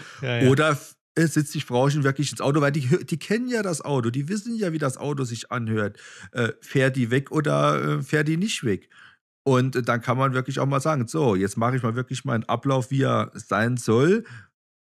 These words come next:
Speaker 2: Ich geh raus, vor allen Dingen muss man sich auch wirklich Schuhe anziehen, Jacke anziehen,
Speaker 1: Ja, ja, natürlich.
Speaker 2: äh, ins Auto gehen, wegfahren, drei Straßen weiter und dann mal auf der Kamera schauen, was passiert.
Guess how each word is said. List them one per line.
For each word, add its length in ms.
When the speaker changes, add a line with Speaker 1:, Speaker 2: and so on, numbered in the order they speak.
Speaker 2:
Ich 160
geh 180
raus, 600
vor 120
allen 80
Dingen 120
muss 120
man 120
sich 160
auch 120
wirklich 240
Schuhe 360
anziehen, 400
Jacke 360
anziehen, 580
Speaker 1:
Ja, 160
ja, 0
natürlich. 600
Speaker 2:
äh, 60
ins 300
Auto 340
gehen, 440
wegfahren, 880
drei 280
Straßen 420
weiter 460
und 160
dann 180
mal 140
auf 120
der 120
Kamera 540
schauen, 500
was 320
passiert. 540